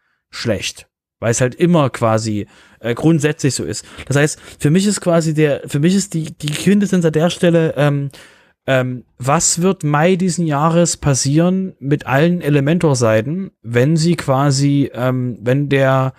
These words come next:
wenn die Core Vitals drin sind? Weil, ähm, wie gesagt, der, ähm, ich lese gerade aus dem Artikel vor, ähm, der WordPress-Developer Munir, äh, Munir Kamal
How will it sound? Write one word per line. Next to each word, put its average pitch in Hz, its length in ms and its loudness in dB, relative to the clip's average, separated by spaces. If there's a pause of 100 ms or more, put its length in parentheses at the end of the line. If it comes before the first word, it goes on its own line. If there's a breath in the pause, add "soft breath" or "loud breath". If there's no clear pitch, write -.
(220 soft breath)
wenn 131 120 0
die 135 80 2
Core 165 300 2
Vitals 123 440 -2
drin 117 180 -4
sind? 101 320 -12 (160)
Weil, 143 480 0 (440 loud breath)
ähm, 135 420 0 (180)
wie 131 140 -2
gesagt, 156 340 0
der, 127 300 2
ähm, 120 380 -2 (800)
ich - 200 -6
lese 151 400 2
gerade 147 200 2
aus 139 100 -2
dem 139 100 -4
Artikel 180 300 -2
vor, 147 320 -2 (340 loud breath)
ähm, 127 360 0
der 123 140 2
WordPress-Developer 147 1000 0
Munir, 156 800 2
äh, 131 220 0
Munir 151 420 0
Kamal 156 640 0